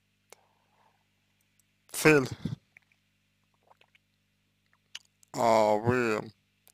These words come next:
преследуете, желая,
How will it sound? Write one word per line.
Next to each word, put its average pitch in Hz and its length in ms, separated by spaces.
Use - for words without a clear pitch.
преследуете, 117 920
желая, 120 680